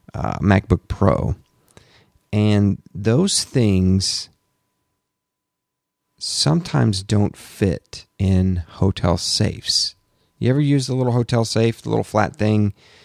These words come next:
where you put the little code in? And sometimes I have to prop up the laptop with something else in order to close the door, and then you can't fit anything else in there. I got my kids' iPads, we've got phones,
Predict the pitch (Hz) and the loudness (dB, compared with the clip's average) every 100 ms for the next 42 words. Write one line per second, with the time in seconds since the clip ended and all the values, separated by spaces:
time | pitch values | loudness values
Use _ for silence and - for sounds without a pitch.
0 | _ _ - 90 92 - 107 107 - 110 | _ _ -6 -6 -6 -4 -2 0 0 0
1 | 107 101 101 101 98 90 _ _ _ _ | 2 2 2 4 2 0 _ _ _ _
2 | _ 107 95 95 - 175 196 165 135 127 | _ -4 -2 -2 -2 -2 0 0 0 0
3 | - 104 - 110 104 - 113 - 107 104 | -2 -4 -2 0 0 0 -2 0 0 2
4 | 104 101 - 104 101 - - - 104 95 | 0 -2 -2 0 0 0 -4 -2 -2 0
5 | 95 92 101 123 104 101 104 104 98 95 | 2 2 2 0 0 2 2 0 -2 -4
6 | - 101 98 98 92 101 101 104 104 98 | -2 -2 -2 -2 0 2 2 2 0 -4
7 | - _ _ - 98 101 101 95 98 - | -12 _ _ -8 -2 2 0 0 -2 -2
8 | 95 90 87 85 - 90 92 117 - 110 | 0 2 2 0 0 0 0 0 0 2
9 | 107 104 101 98 - - 85 - 117 113 | 2 2 2 0 -2 -4 -4 -2 -2 -2
10 | 101 - - _ _ - 101 101 - 101 | -4 -10 -12 _ _ -4 -2 -2 0 0
11 | 98 95 104 117 - - - 107 107 104 | 2 0 -4 -8 -10 -12 -4 0 2 2
12 | 101 101 - | 2 0 -4